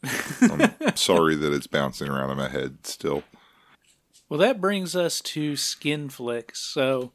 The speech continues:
Speaker 2: Skin Flicks opens on a man, Harry, eating a hamburger at a desk. We then cut to a woman, and this is Anne, played by Colleen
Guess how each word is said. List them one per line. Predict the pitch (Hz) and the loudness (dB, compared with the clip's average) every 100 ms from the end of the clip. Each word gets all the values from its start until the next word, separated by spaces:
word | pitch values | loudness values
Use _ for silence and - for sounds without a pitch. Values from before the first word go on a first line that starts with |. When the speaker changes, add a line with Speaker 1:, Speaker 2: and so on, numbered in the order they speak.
| _ _ _ _ | _ _ _ _
Speaker 2:
Skin | - - 220 285 | -10 -2 0 2
Flicks | - 190 - | 2 0 0
opens | 208 151 147 151 143 | 0 2 2 -2 0
on | 139 | 0
a | 135 | 0
man, | 127 127 127 131 - | -2 -2 -4 -6 0
Harry, | 151 135 117 120 131 _ | 2 2 0 -6 -10 _
eating | 156 175 160 | -6 -2 -2
a | |
hamburger | 135 175 214 170 147 135 127 | -2 -6 -4 -4 -2 -2 -2
at | 127 | -4
a | |
desk. | 123 135 120 - - - _ _ _ _ _ - | -2 -2 -2 -6 -12 -14 _ _ _ _ _ -10
We | 139 | 0
then | 196 226 | 2 2
cut | 185 190 202 | 0 0 0
to | - 170 139 | 0 2 2
a | |
woman, | 139 170 143 131 160 143 | 2 0 0 -2 -6 -12
and | 131 120 | -10 -6
this | 123 135 | -4 -4
is | 110 - | -8 -10
Anne, | 156 143 135 131 143 | -8 -6 -6 -8 -12
played | - 135 127 127 | -8 -4 -4 -4
by | 127 123 120 - _ _ _ - | -2 -2 -2 -8 _ _ _ -8
Colleen | - 139 131 135 135 131 127 120 | 0 2 2 -2 -4 -6 -8 -10